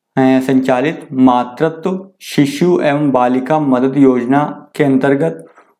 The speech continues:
वर्ष दो हज़ार उन्नीस बीस में जो है, चौवालीस हजार सात सौ अस्सी तथा वर्ष दो हज़ार बीस इक्कीस में जो है, माह सितंबर, यानी सितंबर माह में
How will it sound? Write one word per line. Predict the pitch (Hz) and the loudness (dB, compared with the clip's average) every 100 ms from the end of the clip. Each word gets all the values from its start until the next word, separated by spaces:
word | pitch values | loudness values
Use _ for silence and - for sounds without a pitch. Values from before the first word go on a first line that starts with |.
| - | -6
वर्ष | 135 143 185 165 | -4 0 -2 0
दो | 175 | 0
हज़ार | 165 | 0
उन्नीस | 156 147 156 151 | 0 2 2 2
बीस | 135 151 151 | 2 2 2
में | 156 143 | 0 2
जो | 143 | 2
है, | 151 | 0
चौवालीस | 151 139 131 127 127 143 151 | 0 0 2 4 2 0 -2
हजार | 139 139 | 0 0
सात | 139 131 | 0 0
सौ | 131 135 | 0 -2
अस्सी | 127 - 175 185 - - - _ - | -2 -6 -4 -4 -6 -14 -20 _ -2
तथा | 147 | 0
वर्ष | 160 127 151 156 | 0 2 0 0
दो | 143 | 0
हज़ार | 147 147 | 2 2
बीस | 135 143 156 | 2 2 2
इक्कीस | 151 - 165 151 156 | -2 -2 -4 -2 2
में | 151 | 2
जो | 147 | 2
है, | 143 151 | 2 2
माह | 135 135 139 180 _ _ _ _ _ _ | 2 2 -2 -10 _ _ _ _ _ _
सितंबर, | - 143 139 139 147 123 | -2 0 2 2 2 0
यानी | 127 131 | -2 -2
सितंबर | - 131 131 143 | 0 2 4 4
माह | 143 139 | 0 0
में | 147 165 165 | 0 -2 -4